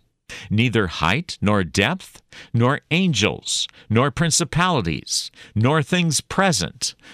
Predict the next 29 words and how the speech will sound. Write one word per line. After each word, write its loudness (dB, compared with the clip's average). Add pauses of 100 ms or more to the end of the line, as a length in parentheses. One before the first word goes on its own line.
nor 2
things 0
to 0
come." 0 (1500)
Nothing 0 (420)
in 0
all 0
creation -2 (800)
can -2
separate 0
us -2
from -4
the -4
love -4
of -6
God -4 (640)
in -2
Christ -4
Jesus. -4 (300)
And -8
through -2
your -2
baptism -2
and -2
by -4
faith, -6
you -2
indeed -2
will -4